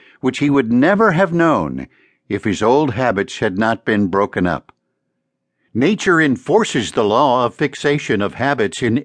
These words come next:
every living thing lower than man, and just as definitely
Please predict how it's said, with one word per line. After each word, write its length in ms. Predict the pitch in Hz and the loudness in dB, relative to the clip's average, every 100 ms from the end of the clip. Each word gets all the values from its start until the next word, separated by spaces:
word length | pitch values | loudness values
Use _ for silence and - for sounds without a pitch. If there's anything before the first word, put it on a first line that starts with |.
| - | -2
every 380 | 175 202 214 202 | -2 2 2 4
living 340 | 196 175 170 | 2 2 -2
thing 420 | - 127 120 147 | 0 0 0 -2
lower 540 | 147 117 143 160 110 117 | -2 0 4 4 4 2
than 220 | 127 131 | 2 2
man, 520 | 143 156 87 71 - _ _ - | 2 0 -4 -6 -12 _ _ -2
and 180 | 131 101 | -2 0
just 400 | 117 170 - 123 | 0 0 0 -2
as 160 | 95 | 0
definitely 800 | - 135 - 127 123 110 104 113 | 0 -2 0 -2 0 0 0 -2